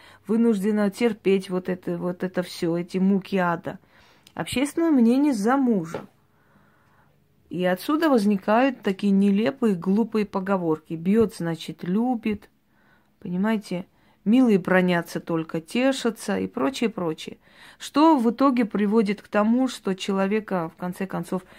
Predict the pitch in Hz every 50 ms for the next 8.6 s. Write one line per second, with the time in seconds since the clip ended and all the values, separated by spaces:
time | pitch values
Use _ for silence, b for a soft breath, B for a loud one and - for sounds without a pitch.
0 | B B B 196 196 208 190 208 202 185 220 220 226 220 208 190 - 202 190 214
1 | 254 262 233 220 247 247 240 240 B B B B B B 208 208 214 220 202 170
2 | 190 208 196 214 240 247 254 247 240 208 202 220 220 214 - 214 208 208 202 202
3 | 202 - - 208 190 214 202 190 180 - 185 175 185 190 185 - 233 247 262 262
4 | - - _ _ _ _ _ _ b b b b b - - - - - 202 190
5 | - - - - 233 247 254 254 - b b b b b b - 196 214 196 180
6 | 202 190 190 - - 214 233 233 233 - 202 180 175 180 190 185 180 180 170 175
7 | 170 180 190 190 185 - 175 170 - - 175 175 175 170 175 165 - - 170 165
8 | 170 170 165 160 160 156 147 - - - 202 -